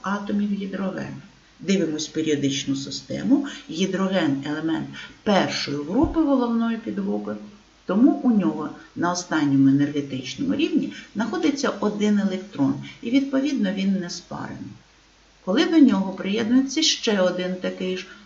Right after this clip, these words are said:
атом, то неспарені електрони спарюються і утворюють загальну пару. Кожен атом хоче,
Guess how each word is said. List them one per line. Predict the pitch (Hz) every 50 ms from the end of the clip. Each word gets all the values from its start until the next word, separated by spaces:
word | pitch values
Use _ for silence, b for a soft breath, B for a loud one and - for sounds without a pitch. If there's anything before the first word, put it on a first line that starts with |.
| - -
атом, | 180 185 180 180 - 180 185 190 B B B B - _
то | - 156 170 156 - - 170
неспарені | 185 190 196 - - - - 214 214 208 196 196 180 175 180 175 143 - -
електрони | 170 170 165 170 160 - - - 147 143 143 139 139 139 135
спарюються | - - - - 143 147 147 147 147 208 247 277 277 - 381 381 381 B B B B -
і | 233 240
утворюють | 226 214 - 233 254 302 320 330 320 311 240 208
загальну | 190 220 208 202 208 202 208 220 226 233 233 226 220 226 226 220 - - - -
пару. | - 196 180 170 160 143 135 - - - - - - - - _ _ _ _ _ _ B B B B B B B _ -
Кожен | 254 311 330 392 381 370 320 - -
атом | 196 185 170 165 - - 175 185 196 B B B B B
хоче, | - - 254 226 208 208 - - 214 214